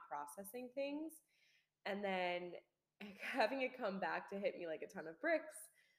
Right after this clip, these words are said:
uh, a few months later. So my first long-term relationship, this happened in the context of getting hit by an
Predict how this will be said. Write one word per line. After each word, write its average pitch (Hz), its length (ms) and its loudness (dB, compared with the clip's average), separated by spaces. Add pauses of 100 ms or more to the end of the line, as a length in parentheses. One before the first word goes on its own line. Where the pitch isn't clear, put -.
(260)
uh, 185 280 0
a 185 40 -4
few 208 240 -6
months 180 320 -4
later. - 280 -6 (960)
So 208 100 -2
my 196 240 4
first 285 240 0
long-term 240 340 -2
relationship, 190 640 -2
this 185 140 -4
happened 180 540 0 (140)
in 175 400 -2 (120)
the 180 60 -6
context 185 500 -6 (100)
of 156 260 2 (120)
getting 165 480 0 (320)
hit 196 180 2 (520)
by 165 460 4
an 180 80 -2